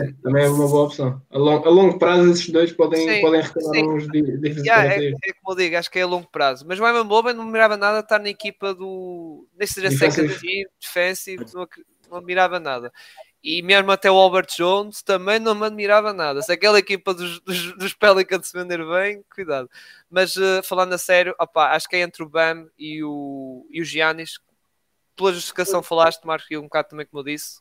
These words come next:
Speaker 1: uma equipa de Miami acho que vai ser uma equipa sólida no nível defensivo e vão dar esse prémio, digamos, ao melhor jogador, ao pilar defensivo daquela equipa. Ou esse, ou vai ser o caso do Giannis como prémio de consolação se caso não conseguir, eh, se tiver uma grande época e não conseguir ter o M V P. Eh,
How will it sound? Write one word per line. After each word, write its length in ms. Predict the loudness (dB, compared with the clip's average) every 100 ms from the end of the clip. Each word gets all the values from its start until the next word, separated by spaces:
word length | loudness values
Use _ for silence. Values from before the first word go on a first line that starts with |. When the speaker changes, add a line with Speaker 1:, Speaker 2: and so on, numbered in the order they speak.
| _
Speaker 1:
uma 120 | -12
equipa 260 | -12 -10 -8
de 80 |
Miami 260 | -6 -6 -4
acho 140 | -6
que 40 | -6
vai 100 | -8
ser 100 | -10
uma 60 |
equipa 240 | -16 -14 -10
sólida 340 | -4 -2 -2
no 100 | -6
nível 200 | -8 -8
defensivo 520 | -8 -12 -12 -10 -10 _ _ -20 -10
e 40 |
vão 160 | -4 0
dar 140 | 2
esse 180 | 2 -2 -4
prémio, 300 | 0 0 -2
digamos, 480 | -10 -6 -6 -8 -4
ao 80 | -2
melhor 240 | 2 4 4
jogador, 400 | 0 0 0 -2
ao 80 |
pilar 300 | -4 -2 -2
defensivo 420 | -2 -8 -14 -8 -8
daquela 280 | -6 -6
equipa. 440 | -8 -10 -12 -12 -18 _ -20 _ _ _ _ _ _
Ou 220 | 6 8
esse, 240 | 8 6 2
ou 80 | 4
vai 120 | 4
ser 120 | 4 2
o 40 |
caso 220 | 2 2
do 60 | 0
Giannis 380 | -2 -2 -2 -12
como 200 | -16 -8
prémio 220 | -8 -6
de 20 |
consolação 480 | -8 -6 -6 -6 -10
se 100 | -4
caso 220 | -4 -4
não 80 | -8
conseguir, 440 | -12 -12 -10 -10
eh, 180 | -8 -10 -14
se 160 | -20 -4
tiver 160 | 0
uma 140 | 2 2
grande 240 | 0 0
época 280 | -2 -2 -4
e 220 | -4 -8
não 140 | -14
conseguir 320 | -12 -12 -12 -10
ter 160 | -8
o 80 | -8
M 100 | -12
V 80 | -14
P. 240 | -16 -16 _ -20 -20 -20 _ _ _
Eh, 480 | 4 6 6 4 2